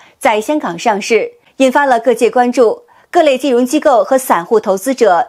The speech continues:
参与热情高涨。据机构估计，蚂蚁集团总市值可能达到惊人的二点一万亿元人民币，一度被舆论称可能创下最大的I P O新纪录。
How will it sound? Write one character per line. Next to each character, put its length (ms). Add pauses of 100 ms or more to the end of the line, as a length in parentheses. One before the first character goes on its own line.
参 280
与 120
热 160
情 180
高 220
涨。 340 (320)
据 180
机 140
构 160
估 180
计， 380 (240)
蚂 180
蚁 60
集 100
团 300
总 180
市 200
值 340 (120)
可 120
能 140
达 180
到 320
惊 180
人 200
的 280 (160)
二 200
点 260
一 80
万 240
亿 80
元 220
人 100
民 180
币， 360 (400)
一 100
度 140
被 180
舆 100
论 200
称 320 (160)
可 100
能 160
创 180
下 300
最 180
大 200
的 160
I 200
P 200
O 100
新 220
纪 160
录。 320